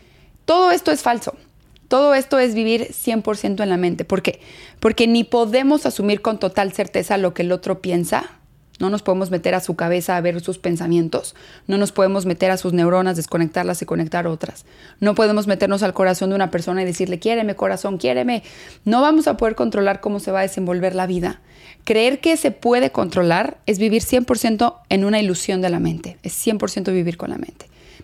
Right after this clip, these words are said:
Y es una súper fuga energética. Todo por no saber escucharnos a nosotros.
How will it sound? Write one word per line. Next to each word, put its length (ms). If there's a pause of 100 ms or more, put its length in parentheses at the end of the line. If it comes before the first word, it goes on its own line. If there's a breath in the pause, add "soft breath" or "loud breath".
(140 loud breath)
Y 140
es 120
una 160
súper 320
fuga 200
energética. 580 (1600 soft breath)
Todo 220
por 200
no 140
saber 480 (380)
escucharnos 520
a 40
nosotros. 480